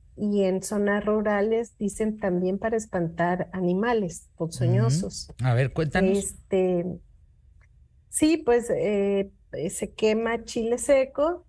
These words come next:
Speaker 1: eh, como, pues, en un recipiente, y el recipiente se pasa alrededor de la casa, y con el humo, digamos, se espanta todo lo malo, ¿no? Este,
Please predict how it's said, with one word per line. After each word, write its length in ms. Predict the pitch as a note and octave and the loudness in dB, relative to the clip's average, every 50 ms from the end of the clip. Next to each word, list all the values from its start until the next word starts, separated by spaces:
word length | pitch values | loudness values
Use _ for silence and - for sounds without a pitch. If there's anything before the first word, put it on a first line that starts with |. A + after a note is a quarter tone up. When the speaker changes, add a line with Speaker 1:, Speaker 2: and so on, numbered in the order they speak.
| _ _ _ B2+ D#3+ | _ _ _ -12 -10
Speaker 1:
eh, 340 | E3+ E3+ E3+ E3+ E3+ E3+ E3 - - | -8 -6 -6 -6 -6 -8 -10 -12 -10
como, 340 | - F3 E3+ E3+ E3+ E3+ E3 E3+ E3+ - - | -8 -6 -4 -4 -4 -6 -6 -8 -12 -14 -10
pues, 220 | - E3 - - - | -8 -8 -8 -6 -4
en 140 | E3+ F3 | -4 -2
un 180 | F3 F3 F3+ F3 | -2 0 -2 -2
recipiente, 760 | E3+ F#3 F#3+ - - A3+ - - A#3 G#3+ G#3 G3+ - A#3 B3+ | 0 -2 -2 -2 -4 -4 -2 0 0 0 0 0 2 2 2
y 160 | B3+ A3+ G3+ | 2 2 2
el 100 | F#3+ F3+ | 0 0
recipiente 540 | F3+ F3 - - F#3 - G3 F#3+ F#3+ - G#3+ | -2 -6 -8 -8 -4 -2 -2 -2 -2 -4 -6
se 140 | - - G3 | -6 -6 -6
pasa 340 | - - F#3 F#3 - - | -4 -2 -4 -2 -2 -2
alrededor 520 | G#3 F#3+ F3+ F3+ F3 E3 E3 D#3+ E3+ F3 F3 | -2 0 0 0 0 2 2 0 0 -2 -2
de 120 | F3+ G3+ | -2 -2
la 140 | G#3+ G#3+ A3 | 0 -2 -2
casa, 420 | A3 - B3 A#3 A3 - C#4+ D4+ - - - - - - - - - - - - _ - | -2 -2 -2 -2 -2 -4 -6 -6 -8 -10 -20 -20 -20 -20 -20 -20 -20 -20 -20 -20 _ -10
y 140 | - G#3 | -10 -8
con 220 | G#3+ - G#3+ G#3+ A3+ | -4 -2 0 2 2
el 160 | A#3 A#3+ A#3+ | 2 2 2
humo, 300 | B3 A#3 A3+ A3+ A3+ A3+ | 0 0 0 -2 -2 -2
digamos, 440 | A3 G#3+ G3+ G3 F3+ F#3+ F#3+ G3 F#3+ | -2 -2 -2 -2 -2 -2 -2 -4 -4
se 100 | - F3+ | -6 -6
espanta 500 | - - - F3+ F3 F3 F3 - F#3 F3+ | -8 -6 -4 -2 -2 -2 -2 -4 -6 -4
todo 280 | F3+ - F#3 F#3 F3+ | -2 0 2 2 2
lo 160 | F3+ F#3 F3+ F#3 | 2 0 0 0
malo, 460 | G#3 A3+ A#3 A#3 G#3 E3 D#3+ E3+ - - - - - - - _ _ _ | 0 0 0 0 0 0 -2 -4 -10 -20 -20 -20 -20 -20 -20 _ _ _
¿no? 180 | - - F#3+ A#3 - - - _ - - - - - - - - - | -16 -14 -14 -14 -16 -20 -20 _ -20 -20 -20 -20 -20 -20 -20 -10 -4
Este, 840 | - F#3 F3+ F#3 F3+ F3+ - - - - - F3+ F3 E3+ E3+ E3+ | -2 0 0 0 0 -4 -10 -16 -8 -2 0 0 2 2 2 0